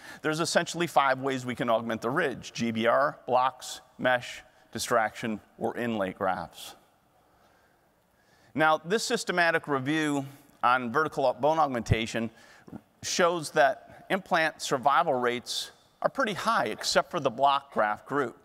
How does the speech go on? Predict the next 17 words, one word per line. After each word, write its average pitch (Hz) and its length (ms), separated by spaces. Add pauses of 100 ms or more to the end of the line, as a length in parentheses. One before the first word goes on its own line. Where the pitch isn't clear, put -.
(400)
down 127 140
to 120 60
seventy-six 139 600
percent 117 400
to 110 120
a 104 40
hundred. 120 380 (360)
And 135 120
I'll 131 60
come 185 220
back 156 220
and 127 80
touch - 240
upon 95 320
this. - 320 (380)
But 143 180
we, 170 140